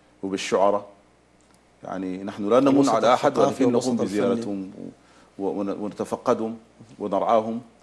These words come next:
Speaker 1: ولنا، يعني، مستشارين في هذا ال-، في ال-، في هذا الجانب، سواء كان في، في جانب الفن أو في جانب الرياضة وغيرها من ال-، من الأشياء.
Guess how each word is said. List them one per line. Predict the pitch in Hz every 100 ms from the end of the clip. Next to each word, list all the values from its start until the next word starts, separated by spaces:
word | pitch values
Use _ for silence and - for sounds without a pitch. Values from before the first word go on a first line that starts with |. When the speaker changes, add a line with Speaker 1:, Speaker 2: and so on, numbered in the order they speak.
| _ _ _ _ _ -
Speaker 1:
ولنا، | 104 104 104 98 85 123 135
يعني، | 131 135 120 110
مستشارين | 117 117 - 117 123 127 160 147
في | 127
هذا | 123 110
ال-، | 92
في | 120
ال-، | 104
في | - 98 90 113
هذا | 107 98
الجانب، | 95 90
سواء | - 85 85
كان | 101 101 98 - _ _ _ _
في، | 92 87
في | 90
جانب | 87 92 92 90
الفن | 82 - 120 127
أو | 131 113
في | 104
جانب | 98 92 85
الرياضة | 85 95 101 98
وغيرها | 92 90 95 92
من | 85
ال-، | 82 - _ _ - - 90
من | 87
الأشياء. | 78 -